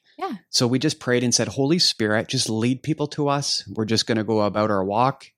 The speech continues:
Speaker 2: and see the beautiful sights of Peterborough,"
Speaker 1: Mm-hmm.
Speaker 2: which it really is a beautiful city. But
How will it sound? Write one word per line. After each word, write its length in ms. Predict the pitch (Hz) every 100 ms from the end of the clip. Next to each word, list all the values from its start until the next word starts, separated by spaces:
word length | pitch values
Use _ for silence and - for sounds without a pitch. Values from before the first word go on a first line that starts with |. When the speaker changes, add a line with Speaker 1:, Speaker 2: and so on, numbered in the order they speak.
| -
Speaker 2:
and 240 | 95 95 95
see 200 | - 101
the 100 | 90
beautiful 560 | 107 113 104 104 95
sights 420 | - - 107 131 98
of 140 | -
Peterborough," 600 | - 123 123 147 170 175 220
Speaker 1:
Mm-hmm. 200 | 196 214
Speaker 2:
which 200 | 131 98
it 100 | 110
really 300 | 135 214 120
is 140 | 135
a 40 | 113
beautiful 360 | 101 101 95 90
city. 360 | - 117 - - - - -
But 300 | 110 101